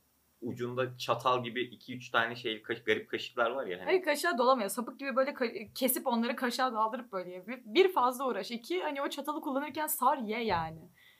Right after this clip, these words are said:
Speaker 2: E, niye bunu kendine yapıyorsun?
Speaker 1: Kaşıkla yemeyeceğim tek şey herhalde gerçekten spagetti.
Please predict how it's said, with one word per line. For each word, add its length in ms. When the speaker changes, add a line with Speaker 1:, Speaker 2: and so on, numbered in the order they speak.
Speaker 2:
E, 120
niye 180
bunu 160
kendine 340
yapıyorsun? 180
Speaker 1:
Kaşıkla 340
yemeyeceğim 440
tek 160
şey 120
herhalde 320
gerçekten 420
spagetti. 540